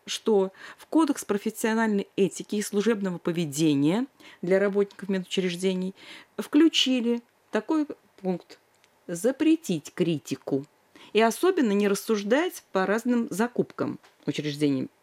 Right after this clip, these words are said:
здравоохранения. Ваше мнение, мы завершаем нашу прогулку, и вы можете просто пожелать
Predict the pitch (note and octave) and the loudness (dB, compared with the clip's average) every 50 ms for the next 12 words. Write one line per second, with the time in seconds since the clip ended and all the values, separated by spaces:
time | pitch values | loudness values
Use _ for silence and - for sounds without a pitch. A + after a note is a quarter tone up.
0 | _ - - D#3 D3+ D3 D3 D3 - - D#3 D3+ C#3+ B2+ B2+ B2 - D#3+ - - | _ -6 -4 -2 -2 0 -2 -2 -4 -4 -2 0 0 0 0 -2 -4 -8 -12 -16
1 | - - - - - - D3+ E3+ A3 A3+ G3+ - - E3+ E3 F3+ A3+ D4+ F#4 E4 | -18 -18 -18 -18 -14 -8 -2 0 2 2 2 0 -2 -2 0 4 4 4 4 4
2 | A3 D#3+ C#3 D3 - - - E3+ F3+ F3 F#3+ F3+ G3 G3 - - - E3 D3+ C3+ | 2 0 -2 -4 -8 -6 -4 -2 0 0 2 2 2 0 0 -2 -4 -4 -4 -2
3 | C3+ C#3+ C#3+ - - - - D#3+ D#3+ F3+ G#3 C#4 G4 G4+ G4+ - - - - - | -4 -4 -6 -8 -10 -8 -6 -4 -4 -2 0 4 4 4 4 2 -2 -6 -8 -8
4 | - - - - _ _ _ _ _ _ _ _ - - C#4+ C4 C#4+ C4 C4 B3+ | -14 -18 -20 -20 _ _ _ _ _ _ _ _ -2 0 4 4 6 6 6 4
5 | A#3 A3 - - - G3+ F#3+ - - - - - - - - - - G#3 G#3+ - | 2 0 -2 0 2 2 2 2 -4 -10 -12 -12 -14 -16 -20 2 4 4 4 4
6 | - - - - D#3+ C#3+ - D3+ E3+ F#3 F#3+ - - | 0 -6 -6 -4 -2 0 0 2 2 2 0 0 -6